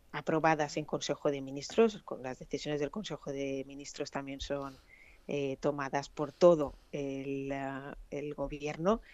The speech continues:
y, por tanto, no en-, no entiendo la pregunta, porque entiendo que hay unanimidad en el gobierno tanto para las sedes como también para este procedimiento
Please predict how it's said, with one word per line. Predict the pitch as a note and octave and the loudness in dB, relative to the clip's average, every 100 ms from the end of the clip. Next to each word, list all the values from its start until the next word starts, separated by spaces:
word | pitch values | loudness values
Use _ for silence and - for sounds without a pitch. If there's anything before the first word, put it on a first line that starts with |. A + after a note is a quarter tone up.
| - - - | -20 -20 -10
y, | - | -6
por | D3 D3 | -4 -6
tanto, | - C#3+ C#3 D#3 | -6 -10 -2 -2
no | D3+ D3+ | 0 -2
en-, | D3 D3 C#3+ - | -2 -2 -4 -6
no | D3+ | -4
entiendo | D3+ D3 D3+ D#3 D#3+ D#3 D3+ D#3 D#3 | -4 -4 0 0 4 4 6 6 6
la | D#3 | 4
pregunta, | D3+ E3 D#3 D#3+ F3+ F#3 | 4 2 2 4 4 4
porque | E3+ D#3 - C#3 C#3 C3+ - | 2 -2 0 0 2 0 0
entiendo | D3+ D3 - D3+ D3+ D#3 E3 | -4 -4 2 2 4 2 2
que | D#3+ | 2
hay | D3 D#3 | 2 2
unanimidad | E3 D#3 D3+ C#3+ C#3+ E3 E3+ | 0 0 -4 -10 6 6 8
en | D#3+ | 4
el | D3+ C#3+ | 2 0
gobierno | D3 C#3+ C#3+ C#3+ C#3 | 0 0 -2 -2 -8
tanto | - C#3+ C#3+ D3 | -6 -6 -4 -6
para | - C#3 | -4 -6
las | C3+ C3+ | -4 -6
sedes | - E3+ G3+ D4+ - - - - - - | 6 8 8 2 -4 -20 -20 -20 -20 -2
como | - D#3+ D3+ | 6 6 6
también | C#3+ C3+ D#3 F3 A#3 | -2 -4 2 4 4
para | - D#3+ D3 C3+ C3 B2+ | 0 0 0 2 0 -2
este | D#3 - E3+ | -4 0 0
procedimiento | - E3+ - D#3 D#3 E3+ G3 G3 A3+ B3+ | 2 4 4 4 6 6 6 4 4 4